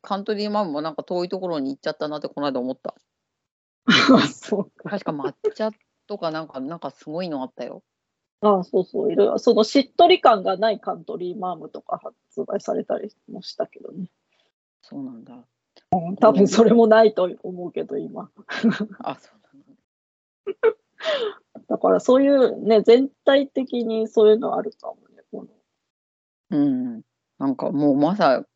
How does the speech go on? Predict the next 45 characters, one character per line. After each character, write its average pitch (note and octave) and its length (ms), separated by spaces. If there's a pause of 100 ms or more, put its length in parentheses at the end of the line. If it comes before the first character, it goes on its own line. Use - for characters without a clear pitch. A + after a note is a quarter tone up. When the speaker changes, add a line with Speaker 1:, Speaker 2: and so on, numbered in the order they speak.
Speaker 1:
カ E3 180
ン F3+ 60
ト G3 120
リ F3+ 120
ー G3+ 180
マ G3 100
ア F#3+ 40
ム D3 120
じ C3+ 60
ゃ B2 80
な D3+ 140
い D#3+ 80
じ C#3+ 60
ゃ B2+ 80
ん A#2+ 100
み A#2 100
た B2+ 100
い - 80
な。 B2 140 (640)
Speaker 2:
う E3+ 520
ん。 A3+ 60 (1600)
だ G#3 100
か - 180
ら - 180
ス - 260
パ A#3+ 180
イ G3 120
ス - 420
も - 300
ね、 D#3+ 220
な F3 80
ん - 40
か - 80
で F3+ 60
も F3 120
ス - 300
パ D4 160
イ D#4 100
ス A3+ 260
に F3+ 140
対 G3 240
し - 60
て C#4+ 100
ほ E3+ 180
ら、 D#3+ 200